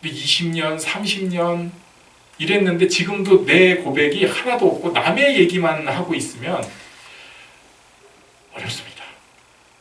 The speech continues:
능력이 없는 신앙이에요. 너무 우리가 큰 것에 도취가 된 거예요.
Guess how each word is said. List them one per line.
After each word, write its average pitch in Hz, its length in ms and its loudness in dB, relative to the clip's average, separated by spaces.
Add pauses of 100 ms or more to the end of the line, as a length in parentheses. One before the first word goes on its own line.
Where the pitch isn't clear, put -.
(1000)
능력이 139 380 -8
없는 104 360 -10
신앙이에요. - 380 -14 (1700)
너무 180 300 0
우리가 127 260 -2
큰 - 280 -8
것에 180 540 0
도취가 131 460 -2
된 - 180 -6
거예요. - 240 -18